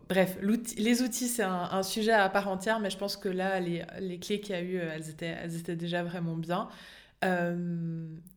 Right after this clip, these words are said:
si on pouvait, euh, bah, soit résumer, soit, euh, en avoir d'autres, je ne sais pas, euh, <laughs> je ne sais pas si y en a d'autres, mais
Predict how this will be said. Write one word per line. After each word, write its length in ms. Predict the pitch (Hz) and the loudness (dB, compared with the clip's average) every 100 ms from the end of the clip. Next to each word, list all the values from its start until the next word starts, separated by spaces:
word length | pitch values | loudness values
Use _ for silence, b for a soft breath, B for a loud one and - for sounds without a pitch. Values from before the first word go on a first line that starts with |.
| _ | _
si 360 | - - 269 269 | -2 0 4 4
on 180 | 240 208 | 4 0
pouvait, 440 | 226 220 247 247 | 0 4 6 8
euh, 220 | 196 175 160 | 6 4 0
bah, 260 | 170 165 - - _ | 0 0 -4 -18 _
soit 320 | - - 285 269 | -6 4 6 8
résumer, 720 | 220 196 208 208 208 202 - - | 6 6 4 6 4 0 -14 -10
soit, 600 | - - 220 220 220 214 | -6 4 6 6 4 0
euh, 600 | 180 170 165 160 160 160 - - | -2 0 -2 -4 -6 -12 -14 -10
en 120 | 170 165 | -2 0
avoir 280 | 160 156 | 0 -2
d'autres, 300 | 156 240 - | 0 -2 -2
je 120 | - 165 | -4 -4
ne 80 | |
sais 100 | 170 | -4
pas, 280 | 175 175 175 | 0 0 0
euh, 180 | 147 196 190 - | -2 0 0 4
<laughs> 260 | 240 240 220 | 4 6 2
je 100 | 185 | 2
ne 60 | |
sais 140 | 185 190 | 0 2
pas 120 | 202 | 2
si 160 | 202 | 0
y 20 | 185 | -4
en 60 | |
a 100 | 165 | 0
d'autres, 240 | 185 262 208 | 0 0 0
mais 160 | 208 | -2